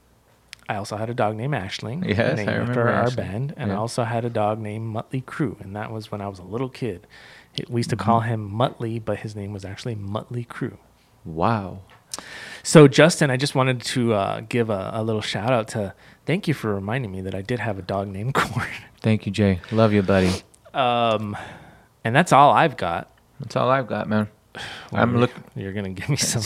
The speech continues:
Speaker 1: right
Speaker 2: You
Speaker 1: now.
Speaker 2: damn right. I wasn't talking about that's all I got in the tank.
Speaker 1: <laughs> You better not be tired.
Speaker 2: <laughs> I got two seconds, dude.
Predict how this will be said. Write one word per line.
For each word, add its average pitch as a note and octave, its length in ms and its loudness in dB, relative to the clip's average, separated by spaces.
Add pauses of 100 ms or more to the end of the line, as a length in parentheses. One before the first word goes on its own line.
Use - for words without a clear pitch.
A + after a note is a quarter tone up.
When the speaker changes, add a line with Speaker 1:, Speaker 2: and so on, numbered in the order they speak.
Speaker 1:
right G2 80 -2
Speaker 2:
You G2 60 -2
Speaker 1:
now. F#2+ 240 2
Speaker 2:
damn F2+ 340 0
right. G2+ 220 2
I F#2 80 0
wasn't G#2+ 280 -4
talking G2 320 0
about F2+ 400 -2
that's F#2 220 0
all F#2 160 4
I F2 80 2
got F#2 240 4
in E2 80 -8
the D#2 80 -8
tank. - 500 2
Speaker 1:
<laughs> - 40 -16
You - 80 -12
better G#2 100 -12
not A2 140 -10
be B2+ 60 -8
tired. A#2+ 460 2 (560)
Speaker 2:
<laughs> - 580 -4
I C3+ 60 -2
got D#3 180 -2
two G#2+ 140 -6
seconds, - 420 -6
dude. D#3 220 -8